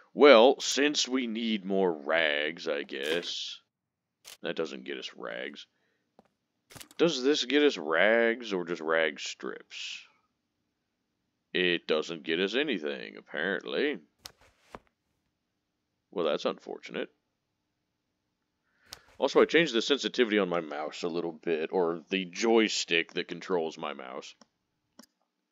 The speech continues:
Uh, we'll see if that's a mistake or not.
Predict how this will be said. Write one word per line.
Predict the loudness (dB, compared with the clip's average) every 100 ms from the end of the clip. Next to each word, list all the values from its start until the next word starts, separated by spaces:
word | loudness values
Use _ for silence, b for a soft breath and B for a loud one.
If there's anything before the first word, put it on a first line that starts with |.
| _ -20 -20 _ _ _ _ _ _ _ _ -2
Uh, | 2 2
we'll | 2 0
see | 4 2
if | 6
that's | 4 4
a |
mistake | -6 -6 -2 0 0 -4
or | -12
not. | -8 -6 -6